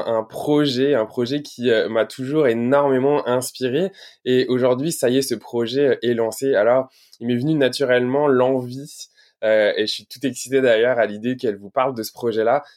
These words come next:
bah voilà, de l'inviter à parler de ce projet-là, euh, qui est un programme en fait qui s'appelle Par, ouais, Par chasser l'arc-en-ciel. Euh, fait que Virginie, déjà, bienvenue et merci d'avoir accepté mon invitation.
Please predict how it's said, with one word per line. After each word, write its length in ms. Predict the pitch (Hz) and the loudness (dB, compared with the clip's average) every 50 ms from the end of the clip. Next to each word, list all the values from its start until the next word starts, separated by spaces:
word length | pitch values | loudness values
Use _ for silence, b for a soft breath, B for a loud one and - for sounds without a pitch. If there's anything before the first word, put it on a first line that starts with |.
| B _ | B _
bah 80 | 117 117 | 2 4
voilà, 180 | 120 117 117 | 4 4 2
de 100 | 113 117 | 2 2
l'inviter 680 | 131 139 156 165 143 135 135 127 - 135 139 147 151 - | 2 2 2 2 -2 -4 -8 -4 -2 0 2 2 2 2
à 240 | - 117 123 123 - | 2 2 0 0 -2
parler 380 | - 131 123 120 123 127 131 | -2 -4 -4 -2 -2 -4 -4
de 160 | 135 120 110 | -4 -6 -8
ce 200 | 107 - - 131 | -8 -8 -8 -8
projet-là, 680 | 131 131 - - 139 127 117 120 113 113 117 139 151 b b b b b b _ - | -8 -8 -4 -4 -4 -2 0 0 2 2 2 2 2 b b b b b b _ -2
euh, 200 | 110 110 107 104 | 0 0 0 0
qui 160 | - - 117 | -2 -6 -4
est 60 | 120 | -2
un 140 | 113 104 104 | -2 -2 -2
programme 520 | - - - 151 139 120 117 120 135 147 | -4 0 0 0 0 2 2 2 2 2
en 100 | 127 113 | 0 -2
fait 100 | 117 135 | -2 -4
qui 180 | 135 - - - | -6 -8 -12 -2
s'appelle 500 | - 110 104 - 127 131 139 139 123 b b b b b _ _ | -2 -2 0 0 0 0 2 2 0 b b b b b _ _
Par, 440 | 147 143 143 147 151 131 113 90 - _ _ _ _ _ _ _ _ _ _ _ _ _ _ 117 | 2 2 4 4 2 0 -2 -6 -8 _ _ _ _ _ _ _ _ _ _ _ _ _ _ -2
ouais, 180 | 117 113 - | 0 0 0
Par 220 | - - 139 151 - | 2 0 0 0 0
chasser 300 | - 139 117 120 151 143 | 0 0 0 0 0 0
l'arc-en-ciel. 760 | 117 113 - 120 117 113 - - 120 113 147 156 104 - b b b b b b b - | 0 0 0 -4 -6 -6 -4 -2 0 0 0 0 -2 -6 b b b b b b b -4
Euh, 440 | 107 107 107 101 101 98 98 87 - - - - | -2 0 2 2 2 2 0 -2 -4 -6 -12 -18
fait 200 | - - 131 127 | -8 -8 -8 -6
que 360 | - 127 117 110 110 - 107 | -2 -2 0 0 0 0 -2
Virginie, 600 | 107 117 131 131 127 123 120 123 123 135 147 156 | -4 -2 -2 0 0 -2 -4 -2 -2 -2 -2 -2
déjà, 300 | 135 117 110 127 131 135 | -4 -2 0 2 2 2
bienvenue 520 | 120 107 127 123 123 127 123 131 151 185 185 | 0 0 0 0 0 0 0 0 0 0 0
et 100 | 127 110 | 2 2
merci 300 | 113 120 117 - - 151 | 0 0 0 -2 0 0
d'avoir 200 | 143 127 120 113 | 2 4 4 4
accepté 400 | 113 113 - - 120 120 131 123 | 2 0 -2 -6 -8 -6 -4 -4
mon 140 | 123 117 | -2 -4
invitation. 580 | 110 107 107 107 120 117 113 - - 143 175 | -4 -4 -4 -2 -2 -2 -2 -2 -6 -6 -6